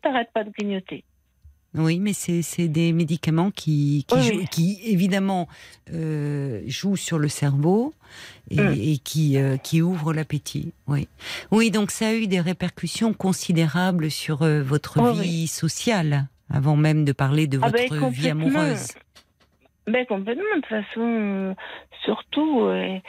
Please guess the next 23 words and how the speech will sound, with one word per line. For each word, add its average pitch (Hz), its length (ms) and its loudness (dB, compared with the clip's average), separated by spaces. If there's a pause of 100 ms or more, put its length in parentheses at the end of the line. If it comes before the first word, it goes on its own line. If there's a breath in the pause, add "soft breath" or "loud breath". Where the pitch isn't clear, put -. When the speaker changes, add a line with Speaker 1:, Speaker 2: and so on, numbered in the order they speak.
(460 loud breath)
Speaker 1:
d'ailleurs, 233 540 0
des 202 200 -6 (100)
fois, 254 180 0 (840)
moi, 247 320 2
quand 220 120 -4
je 202 80 -8
me 202 100 -4
présente, 220 460 -2
je 208 80 -6
dis 190 180 -4
que - 40 -6
je - 120 -8
suis 202 100 2
épileptique, 208 760 -2 (400 loud breath)
et, 208 400 2
et 208 80 -4
j'ai 226 140 0
une 220 140 -2
copine, 311 420 -2
elle 202 160 0
me 196 140 -2
disait, 196 380 -2
mais, 190 240 -2